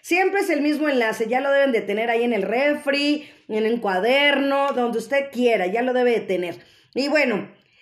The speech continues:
la colonia dedicada el día de hoy es la colonia México Nuevo. Es más, casualmente ahí vive mi amiga Soledad Vargas. Saludos para su mamá también. Entonces, y su papá y toda su familia que viven en la colonia México Nuevo.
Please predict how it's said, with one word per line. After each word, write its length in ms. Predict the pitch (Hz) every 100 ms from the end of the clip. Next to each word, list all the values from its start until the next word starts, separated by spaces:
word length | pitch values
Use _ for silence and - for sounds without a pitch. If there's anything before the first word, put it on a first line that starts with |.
| _
la 240 | 240 262
colonia 560 | 254 302 330 349 370 370
dedicada 480 | 240 254 254 285 302
el 120 | 294
día 160 | 269 285
de 100 | 269
hoy 200 | 277 285
es 120 | 254
la 140 | 262
colonia 380 | 220 262 294 294
México 600 | 269 277 381 349 349 262
Nuevo. 680 | 240 240 240 233 247 - - - _
Es 200 | 214 233
más, 280 | 254 269 254
casualmente 720 | - 247 285 285 285 285 285
ahí 200 | 254 233
vive 360 | 247 254 247 208
mi 120 | 214
amiga 320 | 214 233 240
Soledad 480 | 240 226 196 214 220
Vargas. 520 | 214 220 220 247 247 - - -
Saludos 480 | - 220 240 254
para 220 | 254 226 196
su 100 | 202
mamá 320 | 185 208 208
también. 540 | 202 196 220 285 320 - _
Entonces, 640 | 208 202 220 226 240 226
y 80 | 196
su 160 | 196 190
papá 340 | 190 247 277
y 40 | 311
toda 160 | 339
su 100 | 285
familia 380 | 240 240 294 285
que 80 | 247
viven 200 | 247 240
en 60 |
la 120 | 202 190
colonia 340 | 208 233 226
México 360 | 220 220 233 185
Nuevo. 480 | 202 247 294 370